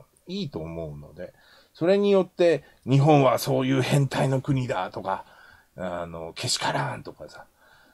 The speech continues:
あー、だから、今日本はその価値観を海外に合わせるためにさ、うん、「十八歳でその選挙できるようにします」とか、いろいろ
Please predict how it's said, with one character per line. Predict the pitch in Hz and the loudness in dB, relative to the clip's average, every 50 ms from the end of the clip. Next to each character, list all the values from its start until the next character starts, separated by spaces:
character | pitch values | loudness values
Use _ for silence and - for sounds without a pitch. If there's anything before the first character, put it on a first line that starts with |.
| _ _ _ | _ _ _
あ | - 85 82 80 80 80 78 80 80 | -16 -14 -12 -12 -12 -12 -12 -12 -4
ー、 | |
だ | 87 95 95 | -2 0 0
か | 85 | 0
ら、 | 85 80 78 78 73 - | -2 -4 -6 -10 -14 -14
今 | 92 104 107 98 92 | -12 -8 -6 -6 -4
日 | 101 110 113 | -4 -2 0
本 | 131 143 139 120 | 2 4 4 4
は | 107 95 | 2 2
そ | - 104 | 0 -4
の | 98 95 | -6 -6
価 | - - 107 | -6 -8 -8
値 | - - - | -8 -6 4
観 | - 147 131 107 98 90 | 6 6 6 6 2 0
を | 76 | -4
海 | - 120 123 120 | -2 -2 -2 0
外 | 110 104 92 87 | 0 -2 -4 -4
に | 80 80 | -6 -4
合 | 82 92 | 0 2
わ | 110 123 120 | 2 2 4
せ | - 135 | 4 2
る | 113 98 | 2 2
た | - 87 80 | -2 -4 -6
め | 80 76 | -6 -12
に | 76 76 - | -14 -14 -12
さ、 | - 85 78 - _ _ _ _ _ _ _ _ _ - | -12 -14 -14 -14 _ _ _ _ _ _ _ _ _ -12
う | 92 82 76 82 | -12 -10 -10 -14
ん、 | 82 | -12
「十 | 82 - 95 95 | -4 -4 -4 -2
八 | 101 98 | -2 -4
歳 | - - 95 85 80 | -4 -4 -6 -6 -4
で | 73 76 73 73 71 69 67 67 60 | -6 -8 -8 -10 -12 -14 -18 -18 -18
そ | - - 82 | -16 -16 -16
の | 76 73 76 | -14 -14 -12
選 | - - - 92 82 | -10 -8 -8 -8 -8
挙 | - 82 | -10 -12
で | 76 82 82 | -12 -12 -10
き | 82 90 | -10 -10
る | 80 | -10
よ | 80 76 - | -10 -12 -12
う | 73 | -14
に | 73 | -14
し | - - 87 | -14 -12 -12
ま | 85 82 - | -12 -14 -16
す」 | - - | -16 -18
と | - 73 | -20 -20
か、 | _ _ - | _ _ -16
い | 78 78 | -14 -12
ろ | 90 87 | -10 -10
い | 82 | -10
ろ | 80 80 80 - | -10 -12 -14 -14